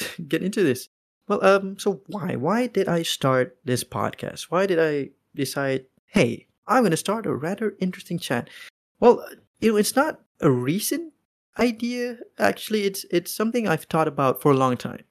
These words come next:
Even in high school, I was like, "Man, I, I, I wanna start a podcast." So <laughs> it's been years in the making almost. Um, hmm, I can't say I have regrets about not starting it sooner.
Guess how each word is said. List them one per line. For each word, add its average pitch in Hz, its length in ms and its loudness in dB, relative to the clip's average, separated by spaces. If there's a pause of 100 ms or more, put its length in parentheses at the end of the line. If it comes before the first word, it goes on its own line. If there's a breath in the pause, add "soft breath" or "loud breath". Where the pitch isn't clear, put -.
(140)
Even 156 220 2
in 143 100 0
high 175 160 -2
school, 160 260 0
I 127 40 4
was 127 180 0
like, 120 220 2 (300)
"Man, 151 260 2
I, 160 240 0
I, - 300 -4
I 151 280 -8
wanna 160 200 -2
start 151 240 -4
a - 20 -10
podcast." - 640 -10
So 135 420 -4 (260)
<laughs> - 200 -16
it's 156 260 -4
been 170 140 -2
years 220 260 -2
in 180 60 -4
the 139 80 0
making 131 380 0
almost. 117 560 -6
Um, 117 400 -8 (300)
hmm, 151 380 -6
I 151 100 -8
can't 220 240 -8
say 196 80 0
I - 20 2
have 127 160 -4
regrets 135 500 -2
about 160 220 -2
not 160 160 -2
starting 165 320 2
it 147 100 -6
sooner. 214 640 -6